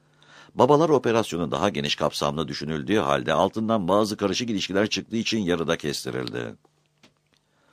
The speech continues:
Altmış beş bin gulden mi yoksa dolar mı? Eymür'ün anlatımlarından.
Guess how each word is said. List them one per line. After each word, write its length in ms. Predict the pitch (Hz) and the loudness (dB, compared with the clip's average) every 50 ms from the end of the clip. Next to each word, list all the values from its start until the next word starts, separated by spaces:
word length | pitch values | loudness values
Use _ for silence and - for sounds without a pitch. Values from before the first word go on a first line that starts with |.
| _ _ _ _ | _ _ _ _
Altmış 340 | - - 76 - 76 - - | -8 -8 -6 -6 -6 -4 0
beş 200 | 90 110 - - | 0 0 0 0
bin 160 | 107 110 104 | -2 -2 0
gulden 360 | 98 104 107 101 90 110 107 107 | 2 0 0 2 4 2 2 2
mi 340 | 107 107 110 110 107 113 _ - | 0 -2 -2 -2 -4 -8 _ -6
yoksa 340 | - 78 82 - - 85 71 | -4 -4 -2 0 -2 -2 0
dolar 280 | 73 76 71 67 65 | 0 0 0 0 -2
mı? 260 | 60 55 57 58 53 - _ _ _ _ _ _ _ _ _ _ _ _ _ _ _ _ _ _ _ _ _ - | -2 -6 -10 -14 -16 -18 _ _ _ _ _ _ _ _ _ _ _ _ _ _ _ _ _ _ _ _ _ 0
Eymür'ün 420 | - 147 165 170 151 151 151 175 143 | 4 4 6 6 4 2 2 2 4
anlatımlarından. 840 | 110 113 107 101 - - 90 80 76 71 69 69 65 64 62 55 | 2 2 2 2 0 0 -2 0 0 0 0 -2 -2 -4 -4 -6